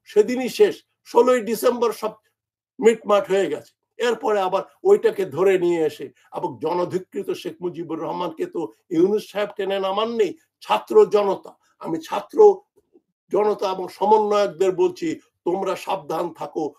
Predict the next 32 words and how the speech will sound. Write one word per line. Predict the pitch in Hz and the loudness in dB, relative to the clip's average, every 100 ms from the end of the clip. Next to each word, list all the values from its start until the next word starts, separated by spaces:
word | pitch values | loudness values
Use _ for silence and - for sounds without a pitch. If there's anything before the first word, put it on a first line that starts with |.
| _ - | _ -6
তোমাদের | 175 196 175 | 0 0 0
নাকের | 165 165 - 165 127 | -4 -6 -6 -10 -4
ডগার | 175 170 160 | -4 -4 -6
উপর | 156 160 | -6 -6
দিয়ে | 139 135 151 147 _ - | -8 -8 -8 -8 _ -4
ইউনূস | 165 180 - | 0 0 -2
সরকার | - 165 - 135 | -8 -10 -10 -10
যেটা | 160 160 | -10 -10
করছেন, | - 170 165 151 139 - _ | -8 -8 -8 -8 -8 -12 _
সেটাকে | - 160 156 160 | -12 -10 -6 -6
বাধা | 139 175 180 202 | -2 -4 0 0
দাও | 185 170 156 _ - | 2 -2 -4 _ -8
এবং | 156 151 - | -4 -4 -4
তাকে | - - 190 | -8 -4 -2
বলো | 151 175 165 143 _ | 4 4 4 -4 _
উনি | - 170 | -6 -6
চুপ্পুকে | 170 202 - - 170 180 | -6 -10 -10 -10 -2 -2
সরিয়ে | - 175 170 151 | 0 0 0 0
যেন | 151 147 - _ | 0 0 -4 _
অবিলম্বে | 170 165 180 160 156 151 | -6 -2 0 0 0 -2
রাষ্ট্রপতির | 151 - - - 113 156 | -2 -8 -14 -16 -12 -8
আসনে | 156 - 160 151 | -8 -8 -6 -6
বসেন, | 147 175 190 175 139 _ - | -4 -6 -4 -8 -10 _ -8
এবং | 151 143 120 | -2 -2 2
বিএনপি | 165 185 175 185 | 6 6 4 -6
সহ | 170 156 170 - _ - | -10 -4 -4 -4 _ -8
যত, | 147 175 190 175 | -4 -2 -2 -2
যত | 160 160 180 | -4 -6 -4
লোকের | 165 151 165 135 | -4 -4 -8 -8
বিরুদ্ধে | 143 175 131 - | -2 -2 -2 -8
মামলা | 143 151 175 180 175 | 0 2 2 2 2
আছে, | 165 160 - 165 | 2 0 -2 -6